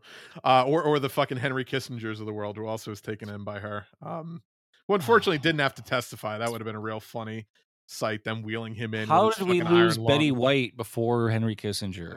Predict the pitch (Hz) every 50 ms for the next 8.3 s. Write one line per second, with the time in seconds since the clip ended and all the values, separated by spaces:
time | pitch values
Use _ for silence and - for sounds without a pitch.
0 | - - - 107 - - - 143 135 131 127 123 - - _ 139 110 - - -
1 | 156 143 - - _ _ _ _ _ _ _ _ _ _ _ _ - - - _
2 | _ - 139 151 196 208 196 147 190 190 165 - - 131 117 - - 117 117 117
3 | 113 113 107 101 95 95 104 117 117 - - 127 127 127 123 113 120 135 165 208
4 | 262 - - 339 349 285 254 294 262 185 143 202 208 202 190 160 131 113 170 175
5 | 165 147 135 120 117 117 - - 143 135 - - - - 156 156 151 151 135 -
6 | - 135 127 - - 117 101 104 95 92 92 82 82 - 107 92 87 85 80 78
7 | 73 - 82 85 80 87 80 92 90 - 131 143 180 254 247 226 226 226 240 -
8 | - 247 240 233 233 233